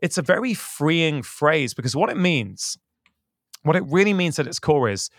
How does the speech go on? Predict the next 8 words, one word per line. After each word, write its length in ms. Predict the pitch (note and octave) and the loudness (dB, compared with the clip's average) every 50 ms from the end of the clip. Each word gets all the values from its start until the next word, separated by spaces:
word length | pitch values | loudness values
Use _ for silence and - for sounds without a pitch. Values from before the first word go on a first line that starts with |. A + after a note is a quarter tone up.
| - _ _ _ _ _ - - | -20 _ _ _ _ _ -10 -8
if 140 | B2+ - | 2 4
I 100 | E3+ G3 | 6 6
was 160 | G3+ G3+ C#3 - | 6 4 0 2
that 240 | - E3+ E3 - _ | 2 2 2 2 _
person 640 | - D3 C3+ C3+ C3+ - - - G2+ F#2 G#2 G#2+ - _ _ _ _ _ _ _ _ _ _ _ _ _ - | -2 0 0 0 0 -2 -2 -4 -6 -6 -8 -12 -18 _ _ _ _ _ _ _ _ _ _ _ _ _ -2
with 120 | B2+ G2+ | 2 6
their 180 | D#3 E3 F#3+ - | 6 6 6 4
childhood, 640 | - - D3 B2 A#2+ G#2+ F#2 G#2 G#2 F#2+ E2+ - | -2 -2 0 0 0 0 -2 -4 -6 -8 -8 -8